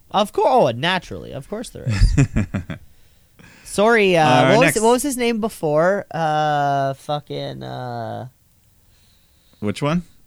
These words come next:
Speaker 1: uh, Vinci. Uh,
Speaker 2: Uh, remember
Speaker 1: I
Speaker 2: in N X T?
Speaker 1: Fab-, Fa-, uh,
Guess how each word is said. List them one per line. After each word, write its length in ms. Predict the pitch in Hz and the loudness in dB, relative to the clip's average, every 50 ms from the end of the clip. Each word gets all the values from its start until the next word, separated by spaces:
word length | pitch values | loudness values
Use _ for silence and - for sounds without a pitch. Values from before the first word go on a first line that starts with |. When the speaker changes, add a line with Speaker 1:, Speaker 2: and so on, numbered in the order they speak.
| _ _ - | _ _ -14
Speaker 1:
uh, 280 | - 135 139 135 131 | -8 -6 -4 -4 -4
Vinci. 800 | 127 131 151 165 170 170 - - 127 113 101 76 64 58 120 - _ _ _ _ _ _ _ _ _ _ _ _ _ _ _ _ _ _ _ _ _ _ _ _ _ _ - | -4 -4 -6 -6 -6 -8 -10 -10 -10 -10 -10 -10 -12 -14 -16 -18 _ _ _ _ _ _ _ _ _ _ _ _ _ _ _ _ _ _ _ _ _ _ _ _ _ _ -10
Uh, 40 | 139 | -6
Speaker 2:
Uh, 1040 | 147 147 143 139 135 135 131 127 123 123 123 113 110 117 120 120 120 120 120 110 - - _ _ _ | -4 -2 -2 -2 -2 -2 -2 -4 -4 -4 -4 -4 -4 -2 -2 0 0 0 -2 -2 -4 -8 _ _ _
remember 480 | - 143 160 160 160 147 139 123 85 - _ _ _ _ | -8 -8 -4 -2 0 0 0 0 -2 -6 _ _ _ _
Speaker 1:
I 340 | - 135 143 156 180 180 - _ _ - | -8 -6 -4 -2 -4 -4 -6 _ _ -8
Speaker 2:
in 120 | 135 127 123 | -4 -2 0
N 120 | 127 127 127 | 2 2 2
X 180 | 123 113 - - | 0 0 -4 -8
T? 400 | - - 131 185 190 190 190 185 | -10 -2 0 2 2 2 2 -2
Speaker 1:
Fab-, 120 | 175 - | -4 -8
Fa-, 200 | - - 196 196 | -6 -2 0 2
uh, 760 | 185 185 180 180 180 175 175 170 170 170 165 165 160 156 147 | 2 4 4 4 4 4 4 4 4 4 4 2 2 0 -2